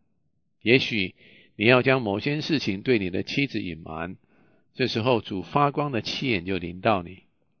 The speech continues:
戳穿你的全人，暴露你真实的情形。启示录是一本带有审判性质的书，火是为着神圣的审判。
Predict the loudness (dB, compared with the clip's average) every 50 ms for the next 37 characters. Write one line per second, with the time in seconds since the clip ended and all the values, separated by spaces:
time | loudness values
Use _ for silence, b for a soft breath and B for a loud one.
0 | _ _ _ _ _ _ _ _ _ -8 -2 0 0 0 2 0 0 0 0 -2
1 | -2 -2 -4 -4 -6 -8 -8 -6 -6 -6 -4 -6 -6 -6 -10 -16 _ _ _ _
2 | _ _ _ _ _ _ _ _ _ -4 -2 0 2 2 2 2 0 -2 -4 -6
3 | -2 -2 -2 -2 -2 -4 -6 -4 -4 -4 -4 -4 -6 -6 -6 -6 -8 -10 -12 -12
4 | -12 -14 -16 -18 -20 _ _ _ _ _ _ _ _ _ _ _ _ _ _ _
5 | _ _ _ _ _ _ _ _ _ _ _ _ _ _ _ _ _ _ _ _
6 | _ _ _ _ _ _ _ -2 2 4 4 6 6 6 6 6 4 4 4 4
7 | 4 4 4 2 2 0 -2 2 4 6 6 6 4 2 0 -2 -2 -2 -2 -2
8 | -2 0 0 0 0 -2 -4 -6 -6 -8 -12 -12 -10 -10 -10 -8 -6 -4 -4 -4
9 | -4 -4 _ _ _ _ _ _ _ _ _ _ 2 6 8 8 8 8 4 -2
10 | -8 -8 -4 -2 -2 0 0 -2 -2 -2 -4 -4 -2 -2 -2 -2 -4 -6 -10 -10
11 | -12 -14 -10 -8 -6 -6 -6 -6